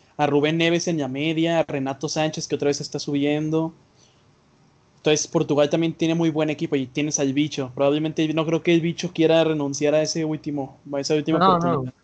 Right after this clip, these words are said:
Speaker 2: Te vas a ver que Cristiano llega y llega en muy buen estado físico
Speaker 1: Sí.
Speaker 2: y,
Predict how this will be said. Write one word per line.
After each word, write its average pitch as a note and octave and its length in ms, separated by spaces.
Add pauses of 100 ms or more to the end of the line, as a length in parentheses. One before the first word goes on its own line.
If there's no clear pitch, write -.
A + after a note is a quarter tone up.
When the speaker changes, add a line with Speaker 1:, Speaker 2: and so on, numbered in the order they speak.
(560)
Speaker 2:
Te C3+ 80
vas D#3 180
a D#3+ 60
ver D3+ 100
que E3 100
Cristiano C#3 380
llega D3 320
y C#3+ 40
llega C3+ 300
en C#3+ 160
muy B2 220
buen C3+ 160
estado C3+ 300
físico C3 520
Speaker 1:
Sí. B2+ 60
Speaker 2:
y, A2 280